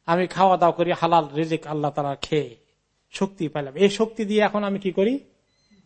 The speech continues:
ব্যবহার করি গুনাহ করার জন্য। এটা তুমি কখনো করো না, তাহলে তোমার আল্লাহর সত্যিকার অর্থে শুকরিয়া আদায় হবে। অর্থাৎ আল্লাহর নিয়ামত যেহেতু খাই, আর কারো নিয়ামত তো খাই না, কাজেই আল্লাহ তাআলার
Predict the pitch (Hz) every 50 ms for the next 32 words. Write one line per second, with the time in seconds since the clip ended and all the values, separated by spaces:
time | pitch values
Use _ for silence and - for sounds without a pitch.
0 | _ _ _ _ _ _ _ _ - 143 170 175 170 170 175 208 240 247 - -
1 | 247 247 254 214 185 196 208 208 190 185 - 170 151 143 131 123 117 120 - _
2 | _ _ _ _ _ _ _ _ _ _ _ _ _ _ _ _ _ _ _ _
3 | _ _ _ _ _ - 196 196 196 214 190 - 196 190 - 175 151 - 190 180
4 | 170 - - 160 156 151 147 147 139 127 117 _ _ _ _ _ _ _ _ _
5 | _ _ _ _ _ _ _ _ - - 165 170 175 175 175 170 165 165 _ _
6 | _ _ - 156 160 156 156 160 165 156 156 147 - - - 208 202 - - 214
7 | - 185 175 - - 180 185 - - 208 196 - - 196 - 165 160 156 139 131
8 | 123 131 123 120 - 117 104 - - _ _ _ _ _ _ _ _ _ _ _
9 | _ _ _ - 151 151 143 165 151 - 156 156 151 156 151 151 151 151 151 151
10 | 147 143 151 175 175 196 - - - 170 156 156 156 160 151 - 175 170 170 170
11 | 170 165 160 156 - 160 - 151 147 135 123 117 120 _ _ _ _ _ _ _
12 | _ _ _ _ _ _ _ - - - - _ _ - _ - 170 165 165 214
13 | 240 240 - 202 214 233 226 220 208 208 - 185 180 208 226